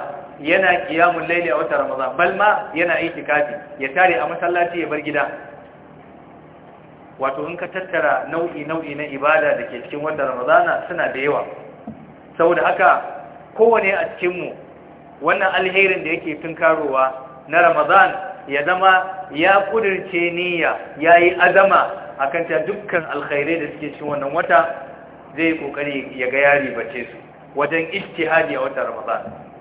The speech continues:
Ya zo a cikin hadisin Ibn Abbas radiyallahu ta'ala anhuma, yace manzo Allah sallallahu alaihi wasallam ya ga wani mutum, ya nemi masa nasiha,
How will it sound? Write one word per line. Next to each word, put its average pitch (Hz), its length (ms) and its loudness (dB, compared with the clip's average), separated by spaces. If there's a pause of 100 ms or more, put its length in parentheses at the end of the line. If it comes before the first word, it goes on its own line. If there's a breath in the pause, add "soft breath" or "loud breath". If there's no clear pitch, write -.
(160)
Ya 151 200 6
zo 185 120 4
a 165 80 4
cikin 165 160 -4
hadisin 151 560 -6
Ibn 151 200 -6
Abbas 139 400 4 (520)
radiyallahu 143 640 2
ta'ala 139 320 2
anhuma, 175 440 4 (380)
yace 165 260 0
manzo 151 280 -2
Allah 165 360 4
sallallahu 160 220 2
alaihi - 100 -2
wasallam 170 240 0
ya 165 160 0
ga 180 200 6 (120)
wani 165 160 0
mutum, 151 300 -8 (240)
ya 156 100 0
nemi 160 160 -2
masa 160 240 -6
nasiha, 160 460 0